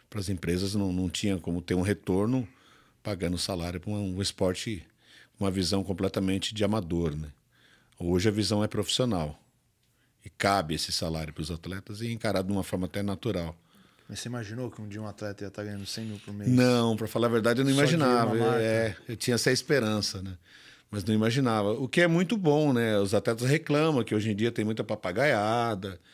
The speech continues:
Speaker 1: que tem muita coisa que a gente não aprova. Mas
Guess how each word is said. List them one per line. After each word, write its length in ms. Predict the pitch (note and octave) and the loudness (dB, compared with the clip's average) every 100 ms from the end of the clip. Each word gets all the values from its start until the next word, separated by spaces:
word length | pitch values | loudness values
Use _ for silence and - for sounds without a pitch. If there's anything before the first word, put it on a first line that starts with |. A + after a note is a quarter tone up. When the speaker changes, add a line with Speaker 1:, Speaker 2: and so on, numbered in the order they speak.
| - - - - | -20 -20 -20 -18
Speaker 1:
que 80 | |
tem 100 | - | -4
muita 200 | G2+ G#2+ | -2 -2
coisa 200 | G#2+ G#2 | 0 0
que 60 | G2+ | 0
a 40 | |
gente 220 | G#2 G#2+ G#2+ | 0 0 2
não 160 | A2 | 2
aprova. 600 | C3+ - G2+ G#2 G#2 F#2+ | 0 2 4 4 2 0
Mas 800 | F2+ G2+ B2 E3 A3+ A3+ - - | -4 -4 -2 0 2 2 0 -4